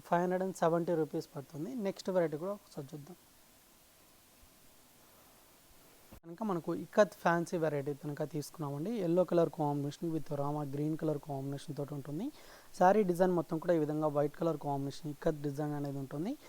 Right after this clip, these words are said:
With మనకు చెక్స్ డిజైన్ అండి, గోల్డ్ జరీ వీవింగ్ తోటి మనకు శారీ మొత్తం కూడా చెక్స్ డిజైన్ అనేది ఉంటుంది.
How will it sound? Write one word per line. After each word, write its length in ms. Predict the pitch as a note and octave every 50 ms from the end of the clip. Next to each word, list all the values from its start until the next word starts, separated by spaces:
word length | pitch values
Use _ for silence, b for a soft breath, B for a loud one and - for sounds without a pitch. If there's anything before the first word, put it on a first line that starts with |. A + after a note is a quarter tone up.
| B B B B B
With 140 | - E3 - F3 E3+
మనకు 220 | E3+ E3 - F#3 E3+ - -
చెక్స్ 240 | F#3 F3 - - G3 F#3
డిజైన్ 240 | F3+ D#3+ D#3 D3 C#3+ C#3
అండి, 140 | C#3 C3+ C3+ C#3
గోల్డ్ 200 | D3+ D#3+ E3 D#3+ D#3
జరీ 140 | E3+ D#3+ D#3 C#3+ C#3+
వీవింగ్ 280 | D3 C#3+ D#3 D3+ D3+ C#3+
తోటి 140 | D#3 C#3 - F#3+ G3
మనకు 200 | E3 D3 - D#3+ C3+ -
శారీ 220 | D3+ C#3+ C#3+ D3+ D3 C#3+
మొత్తం 160 | C3+ - D3 C#3+ C#3+
కూడా 120 | D3 D3 C#3 -
చెక్స్ 220 | C#3+ - - - D3+ C#3+
డిజైన్ 240 | C3+ C#3 C#3+ C#3+ C#3
అనేది 200 | C#3 C#3 C3 C#3 C3+
ఉంటుంది. 280 | B2+ - C#3 D#3 A3